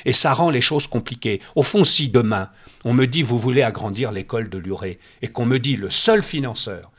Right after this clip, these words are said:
le seul qui pourra vous aider, c'est le département d'Eure-et-Loir, je saurai où il faut frapper à la porte. Aujourd'hui, on frappe à plusieurs portes. C'est ça qui rend les choses compliquées et qui parfois vont jusqu'à décourager certains de nos collègues.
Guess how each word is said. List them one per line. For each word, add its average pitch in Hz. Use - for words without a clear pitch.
le 98
seul 220
qui 135
pourra 123
vous 107
aider, 104
c'est -
le 156
département 113
d'Eure-et-Loir, 98
je 98
saurai 110
où 110
il 98
faut -
frapper -
à 95
la 131
porte. -
Aujourd'hui, 104
on 127
frappe -
à 110
plusieurs 107
portes. -
C'est -
ça -
qui -
rend 113
les 113
choses -
compliquées 135
et 143
qui 180
parfois 180
vont 147
jusqu'à 135
décourager 127
certains 123
de 120
nos 107
collègues. 92